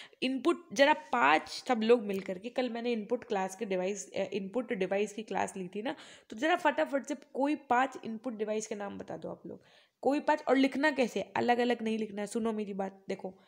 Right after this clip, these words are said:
जैसे एक ये इनपुट डिवाइस हो गई, फिर कॉमा, दूसरी ये हो गई, फिर कॉमा, तीसरी ये हो गई, फिर कॉमा, चौथी ये हो गई, फिर कॉमा, पांचवी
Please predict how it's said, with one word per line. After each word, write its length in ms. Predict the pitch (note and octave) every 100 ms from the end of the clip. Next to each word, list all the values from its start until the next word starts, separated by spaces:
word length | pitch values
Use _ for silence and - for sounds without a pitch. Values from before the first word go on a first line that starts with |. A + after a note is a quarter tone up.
| _ _ -
जैसे 220 | G3+ A3+
एक 400 | - G#3+ A3 -
ये 160 | G#3 A#3+
इनपुट 280 | A3+ B3
डिवाइस 300 | G#3+ A#3+ A#3+
हो 80 | A#3+
गई, 100 | A#3
फिर 180 | G#3+ A3
कॉमा, 420 | - G3 F#3+ G#3 - _ _ F#3
दूसरी 340 | G#3+ G#3 G#3
ये 180 | G#3+ A3
हो 160 | A#3 A3+
गई, 120 | A3+
फिर 220 | A3 G#3+
कॉमा, 340 | G#3+ G#3 G#3 G3 _ _ -
तीसरी 340 | G#3 F#3+ A3+
ये 140 | G#3+
हो 120 | A3+ A3
गई, 160 | A3
फिर 240 | G#3+ G#3+ G#3
कॉमा, 320 | A3 G#3+ G#3+ -
चौथी 260 | G#3 -
ये 140 | A3+ A3+
हो 120 | A3
गई, 100 | G#3+
फिर 200 | G3+ G#3+
कॉमा, 280 | - G#3+ -
पांचवी 540 | - F#3+ F#3+ G#3 B3